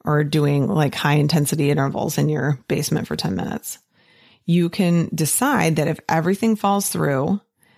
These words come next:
then the absolute minimum for what you will do for the day is some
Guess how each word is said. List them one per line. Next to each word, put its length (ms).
then 380
the 200
absolute 480
minimum 540
for 180
what 200
you 120
will 120
do 460
for 120
the 120
day 340
is 180
some 460